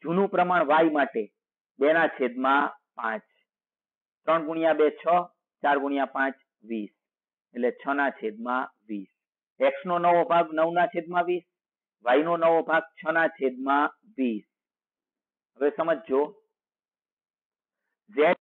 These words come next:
નવો ભાગીદાર છે, એનો નવો ભાગ, એમાં કોઈ extra ગણતરી નથી, પણ ઝેડ નો ભાગ હતો એકના છેદમાં ચાર. X અને વાય માટે છેદમાં વીસ હતા,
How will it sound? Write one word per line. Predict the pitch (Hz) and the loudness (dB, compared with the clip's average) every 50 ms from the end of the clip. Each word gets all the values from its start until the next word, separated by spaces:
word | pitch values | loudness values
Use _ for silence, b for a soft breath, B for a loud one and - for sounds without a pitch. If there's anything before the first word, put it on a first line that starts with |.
| - | -2
નવો | 165 180 185 180 165 147 | 0 2 2 2 2 2
ભાગીદાર | 139 131 127 120 117 110 110 107 107 101 - _ | 0 0 0 -2 -4 -2 -2 -2 -2 -4 -8 _
છે, | _ _ - _ _ _ _ _ _ _ _ - | _ _ -20 _ _ _ _ _ _ _ _ -4
એનો | 131 147 170 185 196 190 | -2 0 2 2 0 2
નવો | 196 196 196 202 190 151 185 | 2 2 4 2 2 2 2
ભાગ, | 190 196 196 180 _ _ _ - | 2 2 0 -2 _ _ _ -8
એમાં | 139 160 175 165 175 | -2 -2 -2 -2 0
કોઈ | 180 170 160 | 2 2 2
extra | - - - 180 180 165 | 0 0 -2 -2 -2 0
ગણતરી | 180 185 190 180 175 202 185 190 185 | 0 -2 -2 -2 -2 -4 -4 -4 -4
નથી, | 180 165 - _ - 113 - _ _ _ _ _ _ _ _ _ | -4 -6 -8 _ -20 -20 -20 _ _ _ _ _ _ _ _ _
પણ | 143 135 110 104 | -8 -8 -4 0
ઝેડ | 127 135 147 160 165 180 | 2 2 2 2 0 -2
નો | 190 185 151 - | -2 -2 -2 0
ભાગ | 127 135 156 165 180 180 | 0 0 0 2 0 0
હતો | 180 - 175 170 160 | 0 2 2 2 2
એકના | 160 165 170 170 160 - | 0 -2 -4 -4 -4 -4
છેદમાં | - 151 143 147 147 143 139 - - - | -4 -6 -6 -4 -6 -6 -6 -6 -6 -8
ચાર. | 117 107 104 104 - _ _ _ _ _ _ _ _ _ _ _ _ _ _ _ _ _ _ _ | -8 -8 -8 -10 -14 _ _ _ _ _ _ _ _ _ _ _ _ _ _ _ _ _ _ _
X | 143 156 185 185 - - 208 196 | 0 0 0 0 -2 -4 -4 -2
અને | 196 196 180 143 143 | 0 0 0 2 2
વાય | 151 170 180 170 175 | 2 2 2 0 -2
માટે | 175 175 - 185 175 175 - - | -6 -4 -4 -6 -6 -6 -8 -2
છેદમાં | - 151 151 151 165 170 170 151 117 104 110 | 0 0 0 0 -2 -2 -2 -2 -2 -4 -4
વીસ | 139 165 170 - - - _ | -2 -2 -2 -2 -4 -8 _
હતા, | 127 113 - - 117 98 | -6 -6 -6 -6 -10 -12